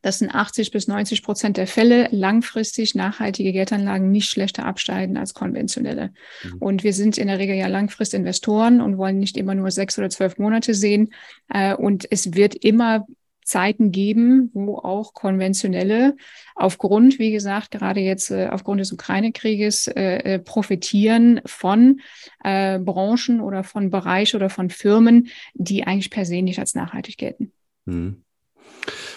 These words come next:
Speaker 2: Dann lass uns noch mal eine kleine Wiederholung machen. Wir hatten es ja schon auch in den, äh, vorangegangenen Podcasts mit dir, hast es auch schon ausführlich erklärt gehabt, aber vielleicht noch mal ein,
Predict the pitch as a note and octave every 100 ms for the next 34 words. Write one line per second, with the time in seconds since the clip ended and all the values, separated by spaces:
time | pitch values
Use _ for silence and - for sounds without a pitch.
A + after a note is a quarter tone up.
0 | - _ _ - A2 A2 G#2+ A2+ A2+ A#2
1 | A#2 F#2+ - A2+ B2+ A#2+ A2+ A#2 G#2+ C3+
2 | C#3 B2 B2+ C3 G#2+ A2 B2+ A#2+ A2+ A#2
3 | A2 G#2+ G#2+ A2+ A2 A2 G#2 - A2+ F#2+
4 | G#2 G#2+ B2+ A#2 A#2 B2 A2+ B2+ - -
5 | A#2+ A#2 - A#2 A2+ C3 B2+ B2+ A2+ A2
6 | G#2+ A2 G#2+ G#2 G#2 - G2+ B2+ B2 A#2+
7 | F#2+ - A#2 - A2+ A2+ G#2 G2 G#2+ G#2
8 | G2+ G2+ G2 G2+ G2